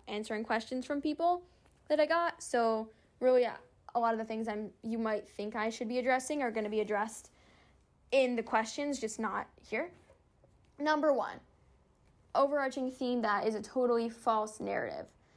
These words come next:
If Israel gives them what they want, there will be peace, right? There's this notion that they just, Israel just needs to, you know, they just, they just wanna stop being oppressed. They just want their own land. They just wanna live peacefully, and Israel just keeps attacking them.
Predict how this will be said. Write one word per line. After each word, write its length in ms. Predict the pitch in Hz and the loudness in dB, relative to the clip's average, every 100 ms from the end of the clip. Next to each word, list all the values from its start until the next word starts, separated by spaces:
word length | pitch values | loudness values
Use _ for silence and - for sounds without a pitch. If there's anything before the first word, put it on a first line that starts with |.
| _ _ _ _ _ - | _ _ _ _ _ -2
If 120 | 226 226 | -2 2
Israel 320 | 247 294 302 | 2 2 -2
gives 240 | 285 294 | 0 0
them 160 | 262 269 | 0 0
what 140 | 262 | 2
they 120 | 262 233 | 2 2
want, 300 | 247 349 - - - | 4 2 -2 -10 -4
there 160 | 226 226 | 2 4
will 140 | 233 | 4
be 120 | 240 | 2
peace, 520 | 220 - - - - - - | -4 -10 -12 -14 -14 -14 -2
right? 220 | 240 254 | 0 0
There's 200 | 214 208 | -2 -4
this 140 | 220 220 | -6 0
notion 500 | 233 254 269 262 262 - - - - | 2 4 4 4 2 -6 -20 -18 0
that 360 | 202 196 - - | 2 2 -2 -4
they 120 | 208 | 0
just, 220 | 208 202 - | 2 0 2
Israel 240 | 233 220 233 | 2 4 4
just 180 | 220 | 4
needs 320 | 220 214 202 - | 2 2 0 0
to, 260 | 220 208 196 | 4 4 4
you 120 | 202 | 2
know, 240 | 196 196 | 2 2
they 160 | 202 220 | 4 4
just, 280 | 220 220 - | 4 0 2
they 140 | 247 | 2
just 280 | 233 269 - | 2 0 2
wanna 220 | 262 254 | 2 2
stop 300 | 247 254 247 | 2 2 2
being 180 | 247 247 | -2 -4
oppressed. 460 | 247 262 226 220 | -6 -2 -2 -2
They 120 | 247 240 | -4 -4
just 300 | 262 254 - | -4 -6 0
want 240 | 269 254 - - - - | 2 2 -2 -18 -18 -6
their 120 | 294 | -2
own 260 | 277 285 277 | 0 2 2
land. 380 | 262 269 262 233 | 0 2 0 0
They 100 | 247 | -2
just 180 | 269 311 | -2 -6
wanna 180 | 294 | -6
live 200 | 285 277 - | -4 -6 -8
peacefully, 680 | - 277 214 294 269 220 | -6 -2 -2 -2 -2 0
and 100 | 214 | -2
Israel 360 | - 233 285 294 | -2 -4 0 0
just 220 | 285 277 | -2 -8
keeps 240 | - 180 - | -8 -10 -8
attacking 600 | - 269 330 453 226 208 | -6 -2 -2 -2 -4 -4
them. 320 | 131 107 107 | -6 -8 -12